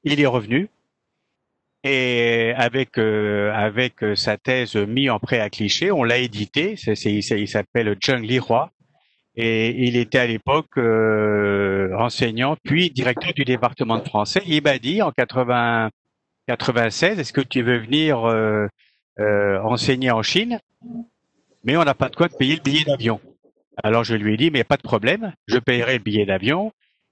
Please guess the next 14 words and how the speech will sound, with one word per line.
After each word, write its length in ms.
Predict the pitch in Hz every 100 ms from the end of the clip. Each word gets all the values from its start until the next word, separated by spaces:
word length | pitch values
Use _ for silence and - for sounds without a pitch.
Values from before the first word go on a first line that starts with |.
| -
Et 100 | 117
j'ai 160 | 110
été 300 | 123 - 165
passer, 500 | 165 110 - 147 160
euh, 160 | 156 113
trois 220 | - 127
mois 180 | 123 139
et 80 | 131
demi 160 | 117
en 100 | 117
Chine. 300 | 104 - 170
Et 80 | 156
depuis 320 | 110 107 -
quatre-vingt-dix-sept, 1040 | 143 127 - 117 117 104 104 - 170 -